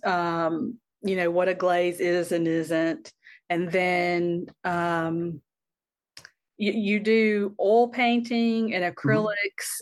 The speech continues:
Speaker 1: and watercolor.
Speaker 2: Yeah.
Speaker 1: And I noticed that with your oil paintings, it's very detailed, right? And
Speaker 2: Yeah,
Speaker 1: then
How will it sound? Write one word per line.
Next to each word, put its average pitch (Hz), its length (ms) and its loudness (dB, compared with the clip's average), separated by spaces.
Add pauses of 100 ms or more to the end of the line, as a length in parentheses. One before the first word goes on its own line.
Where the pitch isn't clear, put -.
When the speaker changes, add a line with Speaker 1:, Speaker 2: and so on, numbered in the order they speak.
Speaker 1:
and 202 400 0
watercolor. 190 1120 0
Speaker 2:
Yeah. 107 160 -2 (880)
Speaker 1:
And 196 640 2 (400)
I 185 160 2
noticed 196 680 0
that 170 680 0 (240)
with 196 200 -2
your 180 240 0
oil 214 260 4
paintings, 175 1040 -2 (440)
it's 175 200 -2
very 208 560 2
detailed, 190 800 -2 (720)
right? 170 580 -2 (420)
And 147 80 0
Speaker 2:
Yeah, 135 60 2
Speaker 1:
then 185 120 -2